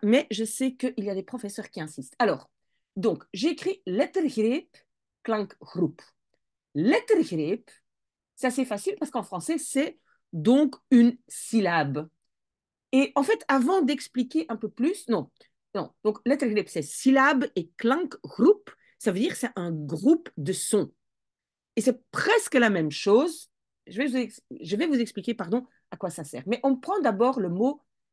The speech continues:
par exemple, Rockenjager. Si je veux séparer le mot Rockenjager en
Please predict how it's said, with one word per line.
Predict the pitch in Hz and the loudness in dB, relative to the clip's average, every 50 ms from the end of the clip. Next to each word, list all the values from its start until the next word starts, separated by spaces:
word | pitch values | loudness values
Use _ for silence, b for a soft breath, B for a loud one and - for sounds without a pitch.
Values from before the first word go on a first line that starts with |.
| _ _ - | _ _ -6
par | 220 202 | -2 -2
exemple, | 208 175 226 214 208 - 202 - - _ | -2 0 -2 -2 -2 -2 -4 -6 -6 _
Rockenjager. | - 147 170 240 262 254 - 240 220 196 196 - - 147 127 143 135 131 147 175 - - 320 427 - - _ _ _ _ _ _ _ _ _ _ _ _ _ _ _ _ _ _ _ _ _ _ _ _ _ _ | -6 0 2 2 2 4 4 4 4 4 2 -4 -8 -10 -8 -6 -6 -4 -6 -4 -2 -2 -2 -2 -2 -6 _ _ _ _ _ _ _ _ _ _ _ _ _ _ _ _ _ _ _ _ _ _ _ _ _ _
Si | - - - - 415 453 440 302 | -14 -12 -2 2 6 6 6 8
je | 262 320 | 8 6
veux | 277 226 202 214 254 247 214 160 143 - _ _ _ _ _ _ _ _ - | 6 6 6 6 6 6 6 4 4 0 _ _ _ _ _ _ _ _ -14
séparer | - - - - 320 - - - 262 254 - 226 208 185 - - | -10 -8 0 2 2 2 4 2 0 2 6 6 6 6 4 2
le | 170 165 170 | -4 -4 -4
mot | 165 165 165 156 - _ | -2 0 -2 -2 -4 _
Rockenjager | - - 131 123 254 285 285 247 202 180 175 156 147 139 139 139 131 - - _ | -12 -4 0 0 2 2 4 2 2 2 2 0 0 0 -2 -4 -6 -8 -8 _
en | - 196 175 139 - | -2 -2 -2 -2 -4